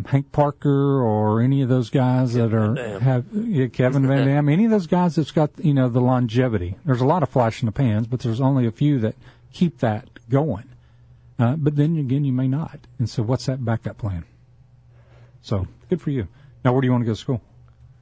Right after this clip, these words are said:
Speaker 2: Uh, it really depends. I play basketball, so I'm looking for scholarship options. I, I really just wanna go to college. I'm not really too concerned on where right now.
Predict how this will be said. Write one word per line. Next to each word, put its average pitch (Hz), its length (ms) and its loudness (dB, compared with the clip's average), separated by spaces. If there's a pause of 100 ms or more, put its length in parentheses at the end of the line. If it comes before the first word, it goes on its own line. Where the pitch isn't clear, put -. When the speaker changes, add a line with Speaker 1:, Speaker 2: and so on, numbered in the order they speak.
(800)
Speaker 2:
Uh, 147 400 -10
it - 60 -8
really 190 240 -4
depends. 120 400 -2
I 117 80 4
play 151 160 2
basketball, 110 640 0
so 101 340 -2
I'm 104 180 -6 (280)
looking 120 260 -4
for 107 400 -2 (240)
scholarship 113 580 -2
options. 101 560 -6 (200)
I, 120 240 -4 (120)
I 123 120 -2
really 117 240 -2
just 101 180 -4
wanna 104 220 -4
go 101 100 -4
to 92 80 -6
college. 95 340 -4
I'm 104 180 -8
not 107 120 -4
really 98 240 -4
too 104 160 -8
concerned 98 460 -8
on 95 160 -8
where 95 220 -4
right 92 180 -6
now. 95 240 -10